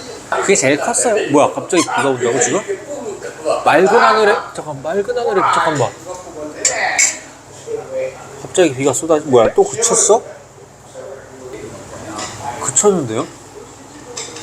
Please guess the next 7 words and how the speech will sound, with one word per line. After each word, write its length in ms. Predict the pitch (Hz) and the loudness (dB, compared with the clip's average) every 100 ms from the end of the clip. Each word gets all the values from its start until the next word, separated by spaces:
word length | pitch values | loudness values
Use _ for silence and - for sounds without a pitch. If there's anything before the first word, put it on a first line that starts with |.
| - - - - 190 175 170 190 147 - - - 170 196 - | -10 -10 -12 -8 -6 -6 -6 -8 -12 -10 -6 -6 -6 -8 -2
근데 140 | 156 147 | -2 0
구름이 380 | 151 196 208 143 | 2 4 2 0
이게 140 | 131 | 2
쌩하고 440 | - 254 277 202 | 2 2 0 -2
지나갔나? 440 | 147 143 123 120 180 - - - - - - - - - - - - - - - - - 170 160 156 151 - - - - - - - - - - - - | -2 0 -2 -4 -10 -12 -20 -20 -20 -20 -20 -20 -20 -18 -20 -20 -18 -18 -16 -16 -14 -14 -12 -12 -12 -14 -14 -12 -12 -8 -6 -4 -4 -4 -6 -4 -2 2
어, 100 | 170 | 2
그쳤네? 560 | - - - 196 180 | 2 0 0 2 0